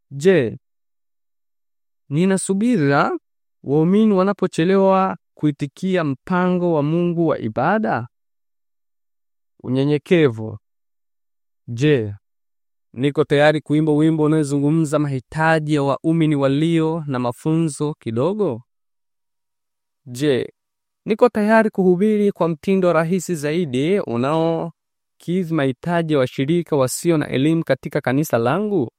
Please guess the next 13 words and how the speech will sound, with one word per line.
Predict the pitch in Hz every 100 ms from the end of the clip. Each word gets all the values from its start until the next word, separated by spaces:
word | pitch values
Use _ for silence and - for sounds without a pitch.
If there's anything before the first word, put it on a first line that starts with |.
| _ _ _ _ _ _ _ _
Je, | 127 135 160 110 - _ _ _ _ _ _ _ _ _
naongoza | 117 120 127 147 147 143
kwa | 135
unyenyekevu | 135 135 135 - 151 131 107 123 156 - _
au | - 131 151 156
najiona | 147 135 127 147 147
kuwa | - 151 143
bora | 151 147
kuliko | - 139 151 151 151
kanisa | - 135 156 - -
ambalo | 131 143 143
Mungu | 165 156 117 131 156 -
ameniweka? | - 214 208 120 151 196 - 170